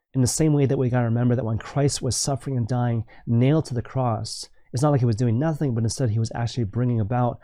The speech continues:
the salvation of the world because he was praying and suffering in obedience to his Father in heaven. So they illustrate the point. Think about the Gospel of Matthew chapter twenty-two, the parable of the wedding feast, arguably one of Jesus' most provocative parables.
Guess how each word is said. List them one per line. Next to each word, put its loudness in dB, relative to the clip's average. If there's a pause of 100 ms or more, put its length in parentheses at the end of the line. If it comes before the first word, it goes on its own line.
(140)
the -2
salvation 0
of -2
the -4
world -6
because -4
he -4
was -2
praying -2
and -2
suffering -4 (380)
in 2
obedience 2
to -8
his -4
Father -6
in -4
heaven. -10 (920)
So 4
they 4
illustrate 2
the -4
point. -2
Think -2
about 2
the -4
Gospel -2
of -4
Matthew -2
chapter -6
twenty-two, -8
the -10
parable -4
of -2
the 0
wedding -2
feast, -12 (460)
arguably 4
one 2
of 2
Jesus' 0
most -2
provocative -2
parables. -8